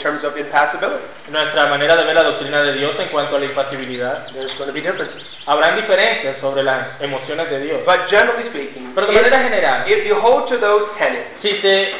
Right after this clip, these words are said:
Speaker 2: si creen en esas, en esas cosas,
Speaker 1: then most likely I could fellowship with that church
Speaker 2: es probable que pueda tener cierta comunión con esa
Speaker 1: and
Speaker 2: iglesia
Speaker 1: those Christians in some way.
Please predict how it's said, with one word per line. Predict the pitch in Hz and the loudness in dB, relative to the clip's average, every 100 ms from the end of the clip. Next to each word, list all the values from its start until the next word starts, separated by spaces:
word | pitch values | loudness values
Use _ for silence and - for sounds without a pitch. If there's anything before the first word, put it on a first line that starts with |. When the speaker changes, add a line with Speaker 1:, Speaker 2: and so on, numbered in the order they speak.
| - | -10
Speaker 2:
si | 202 190 | -8 0
creen | 208 262 302 254 | 6 6 6 2
en | 208 | 0
esas, | 202 214 190 - | 0 0 0 -4
en | 170 | -8
esas | 175 202 180 160 - | -6 -2 -2 -2 -4
cosas, | 175 143 135 120 120 - - - | 0 0 -2 -10 -12 -16 -20 -10
Speaker 1:
then | 160 165 160 156 | -2 -2 -2 2
most | 143 139 - 180 | 4 4 2 2
likely | 202 214 - 139 135 135 | 4 4 2 -8 -12 -6
I | 147 147 - | 0 0 0
could | 143 - | -8 -6
fellowship | 190 196 202 208 - | -2 0 0 -4 -8
with | 160 156 | -8 -2
that | 165 160 - - | 4 4 2 -2
church | 147 131 - - - 160 | -2 -2 -8 -12 -8 -2
Speaker 2:
es | 180 | 0
probable | 220 208 196 202 | 4 6 6 6
que | 196 | 2
pueda | 190 185 | 0 0
tener | 175 175 | -2 -4
cierta | 175 180 | -2 -4
comunión | 175 165 151 165 240 | -4 -8 -8 -2 -2
con | 254 170 | 0 -4
esa | 156 | -6
Speaker 1:
and | |
Speaker 2:
iglesia | 151 185 196 | -2 0 2
Speaker 1:
those | 202 208 | 2 0
Christians | 202 202 208 214 | -2 -2 -2 -4
in | 220 | -2
some | 240 233 | 0 2
way. | 262 320 | 2 0